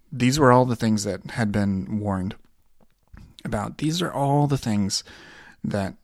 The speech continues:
we kn-, knew might happen. I dedicated an entire season of m-, my new show, Powers and Principalities, to Christian nationalism and white evangelicalism. And I understand that now, with the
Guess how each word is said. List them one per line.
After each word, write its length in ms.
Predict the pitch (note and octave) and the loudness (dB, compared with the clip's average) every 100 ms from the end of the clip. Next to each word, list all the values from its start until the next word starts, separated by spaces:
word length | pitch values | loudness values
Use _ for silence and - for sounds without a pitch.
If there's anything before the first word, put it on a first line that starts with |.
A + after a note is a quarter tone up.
| _ _ _ _ _ | _ _ _ _ _
we 320 | D3+ A#2+ A#2+ | -4 0 4
kn-, 160 | A2 G#2 | 4 2
knew 360 | A#2+ A2+ A#2 G#2+ | 0 2 4 4
might 220 | G2+ G2 | 2 -2
happen. 420 | G#2+ G#2 G2 A#2 - _ _ - _ _ _ - - - | -4 -4 -6 -10 -16 _ _ -20 _ _ _ -20 -20 -4
I 80 | A#2+ | 0
dedicated 500 | C#3 C3+ D3 C3 B2 | 4 4 4 4 4
an 120 | A#2 | 4
entire 400 | A2+ A2+ C3+ B2+ | 4 2 0 0
season 440 | A#2 - B2+ A2+ G#2+ | 2 2 2 2 0
of 420 | A2 G#2+ G2 - - | 0 -2 -4 -12 -6
m-, 160 | D3+ - _ - - - | -6 -6 _ -20 -20 -8
my 240 | C3 A#2 G#2 | -2 0 2
new 200 | G#2 A#2+ | 2 4
show, 280 | - F#2+ F#2+ | 2 0 0
Powers 320 | C3+ B2+ B2+ | 2 2 2
and 100 | A#2 | 0
Principalities, 680 | E3+ - - C#3+ D3+ D3 - | -4 -4 -2 0 0 -2 -6
to 280 | - G#3 | -2 -2
Christian 440 | F#3+ F3+ - E3 D#3 | -2 -4 -4 -4 0
nationalism 580 | D#3+ - D3 G#2+ G2+ G2+ | 2 0 -2 -2 -2 -2
and 180 | B2+ B2 | 2 2
white 180 | C3+ | 2
evangelicalism. 760 | C3 A#2+ C3 C3+ A2+ F#2+ - - - - - - - - _ | 0 -2 -2 -4 -4 -6 -8 -14 -20 -20 -20 -20 -20 -20 _
And 240 | - G#2+ - | -2 -2 -2
I 160 | G#2+ | 0
understand 680 | A2+ A2+ - A2 A2 A#2+ B2+ - | 2 2 0 0 2 2 0 -4
that 360 | C3 G#2 - | -6 -8 -6
now, 540 | A#2+ G#2+ G2 G2+ A2 - | -4 0 2 2 2 0
with 220 | B2+ G#2+ - | -2 -4 -4
the 380 | G#2 G2+ G2+ | -8 -8 -8